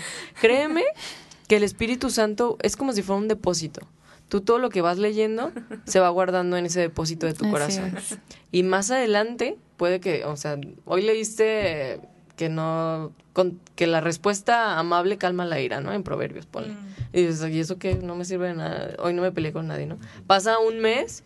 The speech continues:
Speaker 1: y de repente te peleas y el Espíritu Santo te trae ese versículo y te aferras para callarte la boca y decir, "No voy a decir nada, voy a ser bien amable".
Speaker 3: <laughs>
Speaker 1: Entonces,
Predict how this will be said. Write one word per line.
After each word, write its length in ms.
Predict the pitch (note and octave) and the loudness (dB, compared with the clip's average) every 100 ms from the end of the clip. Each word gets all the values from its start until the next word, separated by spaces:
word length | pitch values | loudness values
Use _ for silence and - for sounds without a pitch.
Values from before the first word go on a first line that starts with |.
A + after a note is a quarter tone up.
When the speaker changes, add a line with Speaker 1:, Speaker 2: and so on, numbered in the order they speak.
| _ | _
Speaker 1:
y 100 | F3 | 0
de 100 | F#3 | 2
repente 340 | F3+ F#3 F#3 A3 | 2 0 0 0
te 100 | A#3 | 0
peleas 520 | F#3+ F3+ G3 C4 - | 2 4 4 0 -4
y 120 | - F3 | 0 0
el 100 | E3+ | 0
Espíritu 400 | E3+ F#3 G3 G3 | 0 0 0 -2
Santo 320 | F3+ E3+ F#3+ | 0 0 -2
te 80 | E3 | 0
trae 160 | E3+ | -2
ese 180 | F3 F3 | 0 -2
versículo 520 | D#3+ D#3 F3+ F3 G3 | -4 -4 -6 -2 0
y 40 | F#3 | 0
te 80 | D#3+ | -2
aferras 400 | E3 E3 G#3+ - | 0 0 -2 -2
para 300 | D#3+ D3 C#3+ | -2 -2 -4
callarte 460 | D3+ D#3 D#3+ F#3 | -2 0 -2 0
la 120 | A3 | 0
boca 200 | F#3 F3 | 0 0
y 60 | G#3+ | -2
decir, 180 | E3+ D#3+ | -4 -6
"No 120 | D#3 | -6
voy 100 | E3+ | -6
a 20 | |
decir 220 | A3 D4 D#4+ | -6 -8 -8
nada, 340 | E4 D#4+ D4+ | -6 -6 -6
voy 120 | C#4 | -6
a 60 | B3+ | -6
ser 120 | B3 | -8
bien 140 | B3 C4 | -8 -12
amable". 360 | B3+ B3+ A#3 - | -12 -12 -14 -10
Speaker 3:
<laughs> 200 | A3 A3+ | -6 -2
Speaker 1:
Entonces, 480 | A#3 F#3+ G#3 D4+ | 0 2 4 2